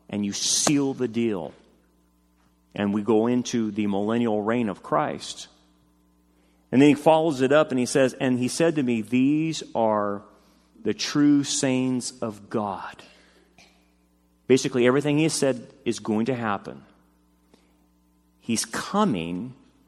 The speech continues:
to right all the wrongs. He's coming to make it all better. He's coming to fix things, to bring the bubble back into circle,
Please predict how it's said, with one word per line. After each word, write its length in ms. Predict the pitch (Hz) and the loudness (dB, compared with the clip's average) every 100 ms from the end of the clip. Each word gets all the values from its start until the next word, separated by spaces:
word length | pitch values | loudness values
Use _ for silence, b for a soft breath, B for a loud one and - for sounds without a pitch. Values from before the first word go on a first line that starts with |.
| _ _ _ _ - | _ _ _ _ -4
to 120 | 135 | -2
right 280 | 120 131 139 | 2 4 4
all 200 | 139 151 | 2 0
the 120 | 151 | -2
wrongs. 840 | 143 147 113 92 - - - - - b | -2 -2 -2 -6 -14 -12 -10 -12 -16 b
He's 280 | b 143 127 | b -2 -2
coming 680 | - - 202 202 117 90 95 - | -4 0 2 2 0 -2 -6 -10
to 120 | - | -4
make 260 | 139 143 147 | 0 2 2
it 60 | 151 | 0
all 320 | - 143 139 | 0 0 0
better. 540 | 113 160 139 104 71 - b b | 0 0 0 -2 -10 -14 b b
He's 200 | b 135 | b -2
coming 600 | - - - 196 151 113 104 - - | 0 -2 2 2 2 -2 -6 -12 -4
to 100 | - | -4
fix 560 | - - 202 202 - | -4 2 2 2 -6
things, 540 | - 98 90 87 - - b | -6 -8 -10 -12 -14 -16 b
to 80 | - | -2
bring 280 | 117 147 185 | 2 4 6
the 80 | 185 | 4
bubble 280 | 156 165 165 | 4 4 4
back 340 | 156 151 - | 4 2 0
into 300 | 147 143 - | -4 -6 -8
circle, 560 | - - 170 156 - | -6 -2 -2 -4 -12